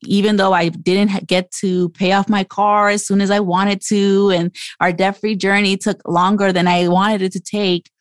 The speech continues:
you know, at the end of the day, that same year, we got a tax refund for the first time. <laughs>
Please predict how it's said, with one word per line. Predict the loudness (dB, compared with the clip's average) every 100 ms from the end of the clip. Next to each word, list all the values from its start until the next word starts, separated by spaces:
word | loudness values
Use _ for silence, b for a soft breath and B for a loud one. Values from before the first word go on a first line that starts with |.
| b b b -2
you | 2
know, | 2 2
at | 0
the | -4
end | -2 0 0
of | -2
the | -4
day, | -2 0 2 2 0 -2 -4 B B B -2
that | 0 0 -2
same | 0 2 2
year, | 2 2 2 2 0
we | 0
got | -2
a | -2
tax | -2 -2 -2 -4
refund | -4 -2 -2
for | -2
the | -2 0
first | 0 0
time. | 0 0 2 0 0
<laughs> | -2